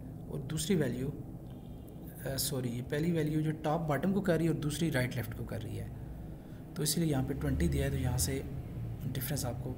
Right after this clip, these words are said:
पता लग रहा है। इसमें भी same यही किया है, पहले top bottom को ज़्यादा हो गई है और right left को कम हो गई है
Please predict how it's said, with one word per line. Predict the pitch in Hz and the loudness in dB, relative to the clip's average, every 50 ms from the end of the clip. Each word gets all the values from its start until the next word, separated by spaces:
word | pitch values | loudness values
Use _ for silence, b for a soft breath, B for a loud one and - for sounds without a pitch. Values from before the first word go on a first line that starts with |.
| - - - | -6 -6 -6
पता | - 131 135 | -4 -4 -2
लग | 131 120 104 | -2 0 0
रहा | 104 107 113 | 0 0 0
है। | 110 - - - - - - - - - - - - - - - - - - - - - - - - - - B B B B B - - | -2 -2 -2 -2 -4 -4 -4 -6 -6 -6 -6 -8 -6 -6 -6 -8 -8 -8 -8 -8 -8 -8 -8 -8 -8 -8 -10 B B B B B -6 -2
इसमें | 160 - - 185 180 | -2 2 4 6 6
भी | 170 170 170 175 175 - - - - - - | 6 6 4 2 2 -2 -4 -4 -4 -4 -2
same | - - - 151 156 160 160 | 0 2 2 4 4 4 4
यही | 151 151 160 170 | 4 4 4 2
किया | 151 - 147 139 | 2 2 0 0
है, | 139 139 - - - - - - - B B B B B B B B - - - - - - - - - - - - - - | 0 -2 -4 -6 -8 -8 -10 -10 -10 B B B B B B B B -8 -10 -10 -10 -10 -10 -10 -10 -10 -10 -8 -8 -4 -2
पहले | 160 156 156 151 151 151 - - - - - | 0 2 4 4 2 2 0 -4 -8 -4 -2
top | 151 151 165 170 175 | 0 2 2 2 2
bottom | 160 147 143 - 165 170 | 2 0 0 2 0 0
को | 160 170 156 | 2 2 2
ज़्यादा | 143 135 135 160 | 2 2 2 4
हो | 190 196 180 | 4 4 4
गई | 165 165 | 4 4
है | 160 160 156 156 - - - - - - 170 | 2 2 0 -2 -4 -6 -8 -8 -8 -6 -4
और | 147 | 0
right | 135 139 147 151 151 | 2 4 2 4 2
left | 160 151 - - | 0 -2 0 -2
को | 135 | -4
कम | 127 123 117 113 | -2 -2 0 0
हो | 107 104 | 0 0
गई | 98 104 101 | 0 -2 -4
है | 101 104 | -4 -4